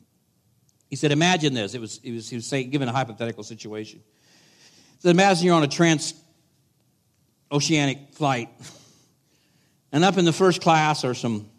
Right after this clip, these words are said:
you know, really wealthy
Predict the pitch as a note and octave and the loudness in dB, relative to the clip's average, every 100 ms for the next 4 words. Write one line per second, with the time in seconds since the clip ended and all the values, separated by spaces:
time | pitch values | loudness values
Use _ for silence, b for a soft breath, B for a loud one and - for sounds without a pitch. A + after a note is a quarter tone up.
0 | _ _ _ _ - D#3 G#2 - _ B2 | _ _ _ _ -10 -10 -10 -14 _ -2
1 | C#3+ D#3+ C#3+ A#2+ - _ _ _ _ _ | 2 4 2 -2 -6 _ _ _ _ _
2 | _ _ _ _ _ _ _ _ _ - | _ _ _ _ _ _ _ _ _ -4
3 | C#3 D3 C#3+ B2 | 0 2 0 -6